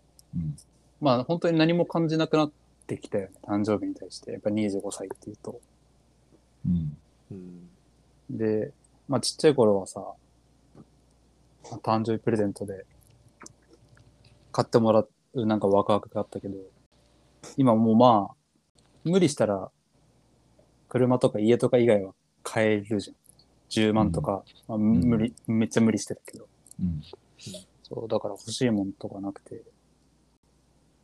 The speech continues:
Speaker 2: で、そうね。だからワクワクは少ないけど、誕生日だよっていうことを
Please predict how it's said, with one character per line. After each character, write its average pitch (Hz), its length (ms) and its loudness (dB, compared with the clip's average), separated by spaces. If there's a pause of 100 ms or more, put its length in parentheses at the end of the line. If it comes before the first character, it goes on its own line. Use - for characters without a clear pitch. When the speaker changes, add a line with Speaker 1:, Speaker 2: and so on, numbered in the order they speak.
Speaker 2:
で、 107 500 0 (840)
そ 104 340 -4
う - 0 -
ね。 101 140 -14 (100)
だ 113 80 2
か 107 60 6
ら 104 60 6
ワ 107 120 6
ク - 120 4
ワ 113 120 6
ク 120 120 -4
は 113 160 2
少 - 180 -10
な 107 120 -4
い - 40 -10
け 98 80 -12
ど、 98 60 -12
誕 101 180 -6
生 101 160 -2
日 95 220 -12 (1000)
だ 107 100 4
よ 107 100 8
っ - 40 -4
て - 160 -4
い 95 40 0
う - 20 -20
こ 98 100 -8
と - 160 -16
を 101 100 -14